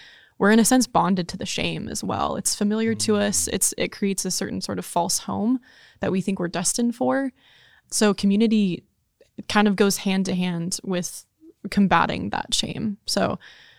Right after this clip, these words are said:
Speaker 1: I think when I've seen women surrounded by other women, uh, for the first time, they're, they're grasping the concept that they're not alone. And even that, for some women, is enough to just catapult them into long-term recovery.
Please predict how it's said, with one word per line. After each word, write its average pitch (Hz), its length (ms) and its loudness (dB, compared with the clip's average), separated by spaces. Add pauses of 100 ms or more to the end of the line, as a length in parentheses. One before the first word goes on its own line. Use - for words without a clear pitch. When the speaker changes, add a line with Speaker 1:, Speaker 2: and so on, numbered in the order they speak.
(180)
Speaker 1:
I 196 100 0
think 190 200 2
when 180 120 0
I've 180 200 -2
seen 185 300 0
women 170 420 -2
surrounded 175 600 0
by - 160 0
other 175 240 -4
women, 175 540 -4 (560)
uh, 156 200 0
for - 160 -4
the 180 80 0
first 185 260 -2
time, 175 180 -4
they're, 175 340 -6 (340)
they're 180 160 -2
grasping 175 520 -2
the 170 80 -8
concept - 360 -6
that - 140 -4
they're 170 120 -4 (140)
not 175 120 0
alone. 170 360 -4
And 170 140 -8
even 202 280 -2
that, 160 420 0
for - 160 -2
some 185 240 0
women, 175 260 -2
is 175 140 -4
enough 175 380 -6
to - 120 -8
just 175 220 -6
catapult - 500 -4
them - 120 -8
into 165 200 -6
long-term - 420 -8
recovery. - 500 -10